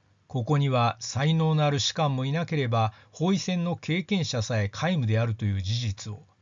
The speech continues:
有能な部下を持たないというこの絶望感、いや、ほとんど憤怒とでも表現すべきこの心境はご理解いただけないでしょう。」もっと具体的に見ましょう。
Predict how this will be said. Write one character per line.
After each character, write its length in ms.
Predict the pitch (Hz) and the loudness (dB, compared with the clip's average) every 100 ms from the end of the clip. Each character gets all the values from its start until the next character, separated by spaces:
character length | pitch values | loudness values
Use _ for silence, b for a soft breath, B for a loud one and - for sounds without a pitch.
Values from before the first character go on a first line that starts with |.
| b b b b - | b b b b -4
有 260 | 117 143 143 | 0 2 2
能 200 | 139 139 | 2 2
な 180 | 135 | 0
部 140 | 127 139 | 0 -2
下 160 | 151 | 0
を 240 | 127 123 - | 2 0 -2
持 120 | 117 | -6
た 160 | - 160 | -2 0
な 100 | 156 | 0
い 120 | 135 | 0
と 100 | 113 | -2
い 80 | 127 | -4
う 100 | 127 | -4
こ 200 | - 143 | -4 -2
の 100 | 160 | 0
絶 340 | 113 135 170 | 0 -2 -2
望 200 | 190 147 | 0 0
感、 240 | 107 101 104 B B B - | 0 -2 -2 B B B -2
い 140 | 147 | 2
や、 280 | 139 113 - b b | 2 0 -4 b b
ほ 200 | - 143 | -4 -2
と 200 | 151 214 | 2 4
ん 100 | 175 | 4
ど 120 | 127 | 2
憤 340 | 113 214 208 160 | 0 2 2 2
怒 160 | 104 - | 0 -2
と 140 | 151 151 | -2 0
で 100 | 147 | 0
も 140 | 131 110 | 0 0
表 360 | 160 156 170 | 0 0 0
現 120 | 135 | 0
す 120 | - 131 | -2 -2
べ 100 | 110 | -2
き 100 | - | -4
こ 140 | 120 | -2
の 120 | 147 | 0
心 300 | 117 127 151 | 0 0 0
境 200 | 156 147 | 0 0
は 240 | 123 120 113 B B | 2 0 -2 B B
ご 160 | - 131 | -6 0
理 140 | 156 | 0
解 400 | - 135 117 107 - | 0 0 0 -2 -4
い 100 | 107 | -6
た 160 | 151 175 | -2 -2
だ 100 | 170 | -2
け 140 | 180 | -2
な 140 | 151 | -2
い 80 | 120 | 0
で 100 | 101 | -2
し 140 | - 113 | -4 -6
ょ 180 | 104 | -10
う。」 380 | - _ _ - - - _ - _ _ _ _ _ _ _ _ _ _ _ _ 196 | -14 _ _ -20 -20 -20 _ -20 _ _ _ _ _ _ _ _ _ _ _ _ 0
も 60 | |
っ 80 | 208 | 2
と 160 | 156 131 | 2 0
具 140 | 131 | 4
体 200 | 170 175 | 4 4
的 220 | 165 151 | 0 0
に 140 | 151 143 | 2 2
見 100 | 139 | 2
ま 140 | 127 | 2
し 80 | 127 | 2
ょ 240 | 110 | 2
う。 40 | 92 | 0